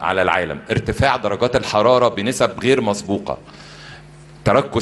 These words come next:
ثاني أكسيد الكربون اللي بقى أعلى مستويات ليه من آلاف السنين، ارتفاع مستوى سطح البحر اللي ابتدت أماكن كثيرة جدًا بتعاني منه.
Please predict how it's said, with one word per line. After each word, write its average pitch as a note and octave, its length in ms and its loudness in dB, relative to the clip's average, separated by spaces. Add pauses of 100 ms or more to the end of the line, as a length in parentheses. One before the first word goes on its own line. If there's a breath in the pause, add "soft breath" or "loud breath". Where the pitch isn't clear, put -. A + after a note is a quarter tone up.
ثاني A#2+ 200 0
أكسيد A#2+ 300 0
الكربون A#2+ 600 4
اللي G2 160 2
بقى G2 300 2
أعلى B2 280 2
مستويات G#2+ 640 0
ليه A#2 100 -4
من A2 180 -4
آلاف G#2 260 4
السنين، F#2+ 560 -6 (380 loud breath)
ارتفاع A#2+ 480 2
مستوى A2 420 2
سطح - 280 -4
البحر F#2+ 400 -2 (340 loud breath)
اللي F2 140 -6
ابتدت A#2 440 0
أماكن G#2 440 -2
كثيرة G#2 340 0
جدًا G#2 360 -6
بتعاني F2+ 460 -2
منه. D#2 260 -8